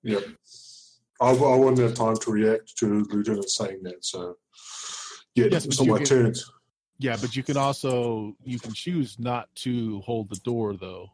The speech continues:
Speaker 2: I mean, that's the thing. You don't, you know, it, that's your action last round. Doesn't have to be your action this round. So you can choose not to defend against it, is, is, I guess is what I'm saying.
Speaker 1: Oh, yeah. Well, if I see the lieutenant, then, yeah, I'll be getting out of the way.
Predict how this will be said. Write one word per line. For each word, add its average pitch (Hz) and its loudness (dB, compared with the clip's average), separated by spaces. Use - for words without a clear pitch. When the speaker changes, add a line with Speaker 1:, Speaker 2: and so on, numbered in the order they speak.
Speaker 2:
I 104 -16
mean, 98 -10
that's 107 -12
the 101 -18
thing. 101 -10
You 101 -10
don't, 101 -16
you 107 -12
know, 92 -16
it, 98 -18
that's 127 -6
your 110 -6
action 110 -6
last 104 -10
round. 92 -16
Doesn't 110 -12
have 113 -8
to 104 -18
be 104 -10
your 98 -10
action 95 -14
this 127 -8
round. 87 -14
So - -10
you 110 -4
can 113 -6
choose 123 -2
not 107 -6
to 107 -8
defend 104 -6
against 82 -14
it, 87 -12
is, 80 -18
is, 87 -16
I - -20
guess 95 -12
is 87 -20
what 90 -20
I'm 80 -20
saying. 92 -16
Speaker 1:
Oh, 156 8
yeah. 120 2
Well, 120 6
if 113 0
I 113 4
see 110 0
the 95 -4
lieutenant, 98 -6
then, 95 -10
yeah, 95 -10
I'll 95 -6
be 92 -8
getting 95 -14
out 92 -8
of 87 -14
the 87 -14
way. 92 -8